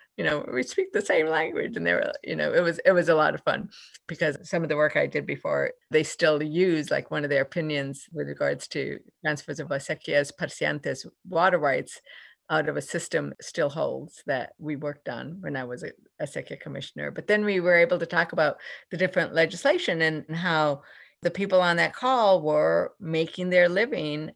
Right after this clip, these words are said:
on very small farm holdings, but doing it and really committed to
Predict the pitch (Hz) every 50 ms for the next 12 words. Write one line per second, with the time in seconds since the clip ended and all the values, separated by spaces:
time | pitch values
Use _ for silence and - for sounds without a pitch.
0 | _ - 151 151 151 151 151 151 147 143 147 147 156 160 160 160 - - 170 147
1 | 143 147 147 147 147 - - 151 151 190 220 226 - - 170 151 139 139 135 143
2 | 131 135 135 135 135 - _ - - - _ _ - 147 - - 156 170 196 202
3 | 160 - - - _ - 147 135 135 143 143 151 156 160 156 151 _ _ - 147
4 | 147 147 147 139 135 - - - 170 147 143 139 139 139 139 -